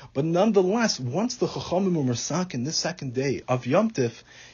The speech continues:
they established it as a Inyan Atzmi, or Kedusha Atzmi, or Isser Atzmi,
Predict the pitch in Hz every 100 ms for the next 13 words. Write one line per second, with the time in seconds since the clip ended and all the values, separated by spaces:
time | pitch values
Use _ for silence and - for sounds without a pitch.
0 | - 139 143 - - 139 127 131 - 165
1 | - - _ _ _ 127 131 127 135 120
2 | 117 - 190 208 208 - 214 - - 120
3 | 95 104 120 107 113 - 139 127 - 117
4 | 107 101 - - - 175 135 120 - 101